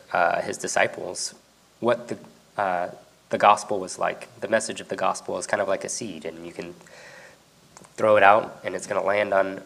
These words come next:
four different kinds of soil. The soils are comparable to the hearts of men, and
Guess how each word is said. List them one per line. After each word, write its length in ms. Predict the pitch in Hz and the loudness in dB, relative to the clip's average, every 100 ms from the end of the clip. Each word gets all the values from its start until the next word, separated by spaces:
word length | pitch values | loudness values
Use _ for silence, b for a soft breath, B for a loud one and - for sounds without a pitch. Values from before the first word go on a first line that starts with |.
| - | -14
four 180 | - 120 | -4 -4
different 260 | 113 113 107 | -2 -4 -2
kinds 240 | 104 98 | -2 -2
of 80 | 92 | -8
soil. 440 | - 98 104 113 113 - - - _ _ - | -4 -2 -2 -6 -12 -20 -20 -20 _ _ -12
The 120 | 98 | -12
soils 500 | - 101 101 101 98 | -8 -8 -6 -6 -4
are 220 | 95 92 92 | 0 -2 -2
comparable 560 | - 95 101 101 101 104 | -6 2 2 2 -2 -4
to 180 | - 98 | -6 -8
the 100 | - | -2
hearts 320 | 101 101 - | 0 -2 -4
of 240 | 90 - - _ | -12 -14 -20 _
men, 300 | 104 101 110 - - _ _ _ _ _ - _ - - | -4 -4 -6 -16 -20 _ _ _ _ _ -20 _ -14 -4
and 300 | 98 90 | -2 -4